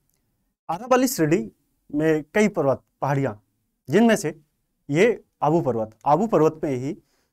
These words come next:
भारत की दूसरी सबसे बड़ी सौर मंड-, अ, सौर ऊर्जा से बनने वाली, जिसको कुकिंग के क्षेत्र में, यूँ कहूँ कि कुकिंग के क्षेत्र में, ये एक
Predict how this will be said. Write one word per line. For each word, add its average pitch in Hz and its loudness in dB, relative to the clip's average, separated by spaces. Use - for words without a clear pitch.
भारत 175 -2
की 185 -2
दूसरी 156 -4
सबसे 202 0
बड़ी 165 4
सौर 214 8
मंड-, 180 2
अ, 170 4
सौर 185 2
ऊर्जा 160 2
से 175 -2
बनने 143 -2
वाली, 123 -6
जिसको 165 -2
कुकिंग 208 0
के 147 -4
क्षेत्र - -12
में, 107 -12
यूँ 160 0
कहूँ 165 -6
कि 151 -4
कुकिंग 165 -6
के 160 -6
क्षेत्र - -12
में, 254 -12
ये 196 4
एक 208 -2